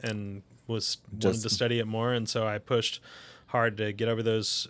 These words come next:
Speaker 1: initial tests, and then it was like, "Okay, well, you, you seem like you're on the track here.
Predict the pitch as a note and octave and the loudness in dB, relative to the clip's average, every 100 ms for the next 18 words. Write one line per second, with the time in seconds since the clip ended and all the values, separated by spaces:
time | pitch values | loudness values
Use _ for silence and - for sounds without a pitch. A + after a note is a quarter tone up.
0 | - A#2 A2+ A#2 - B2 - - A2 A2+ | -2 0 0 -2 0 0 0 -4 -2 -4
1 | A#2 G#2+ G#2+ A2+ C3+ A#2+ A#2+ A#2 A2+ A2 | -4 -4 -6 -6 -2 0 2 0 -2 -6
2 | - - B2+ A#2 A2 G#2 - C#3+ C#3+ A#2+ | -18 -20 -12 -8 -8 -8 -6 -2 -2 -2
3 | A#2+ A#2 A2 G#2+ B2+ A#2+ - B2 A2 G#2+ | -2 -2 -2 -2 0 0 0 -2 0 -2